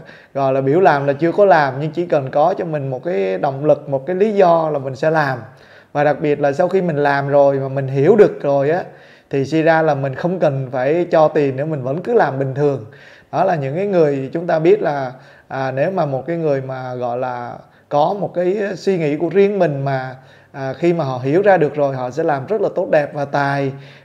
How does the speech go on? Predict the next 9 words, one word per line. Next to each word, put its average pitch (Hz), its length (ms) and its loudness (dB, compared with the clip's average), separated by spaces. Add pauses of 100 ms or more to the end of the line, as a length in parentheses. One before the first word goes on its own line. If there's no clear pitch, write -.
(120)
trờ-, 147 280 6
qua 170 200 6
các 165 220 0
cái 220 140 0
cuộc 151 180 -6
thi 185 360 0 (380)
<clears throat> 226 220 10
gọi 147 180 8
là 139 340 4